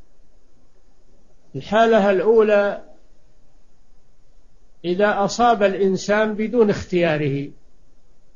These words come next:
إذا استفرغ بدون اختياره غلبه القيء فخرج فلا شيء عليه،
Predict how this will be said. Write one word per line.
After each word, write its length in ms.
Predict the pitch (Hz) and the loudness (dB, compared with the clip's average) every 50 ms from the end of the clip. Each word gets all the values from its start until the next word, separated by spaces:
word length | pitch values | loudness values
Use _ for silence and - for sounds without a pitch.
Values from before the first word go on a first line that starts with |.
| - - - - - - - - - - - - - - - - - - 139 | -20 -18 -18 -18 -18 -18 -18 -18 -18 -18 -18 -18 -16 -18 -18 -18 -16 -10 -8
إذا 160 | 143 151 175 | -4 -2 -2
استفرغ 680 | 170 - - - - 208 208 160 170 196 190 185 180 | -2 -2 -6 0 4 4 4 4 4 4 4 4 2
بدون 400 | 170 170 170 165 202 214 208 190 | 2 2 4 6 6 6 8 6
اختياره 880 | 185 - - - - 170 170 170 165 160 151 151 151 151 156 156 170 - - 165 | 4 2 -2 -2 0 2 4 6 6 4 4 4 0 0 0 -2 -4 -6 -8 -10
غلبه 540 | 143 160 190 202 202 190 170 175 170 160 170 | -2 2 4 4 4 4 2 2 2 2 2
القيء 720 | 165 156 - - 180 180 170 151 147 170 175 185 185 - - - - - - - - - - - - - - 139 - - - | 0 -2 -2 -2 0 0 0 0 0 -2 -2 -2 -2 -6 -10 -16 -16 -18 -18 -18 -18 -18 -18 -18 -18 -18 -18 -18 -18 -16 -12
فخرج 760 | 156 147 135 165 196 190 180 175 170 156 170 175 185 208 - - - - - - - - | -12 -10 -2 0 2 2 2 2 2 0 0 0 0 -2 -6 -8 -16 -18 -18 -18 -14 -10
فلا 220 | 165 180 190 185 | -6 -2 -2 -2
شيء 300 | 165 - 175 170 165 147 | 0 2 2 2 4 4
عليه، 480 | 143 143 127 131 143 143 135 113 87 | 4 2 2 2 2 0 -2 -2 -6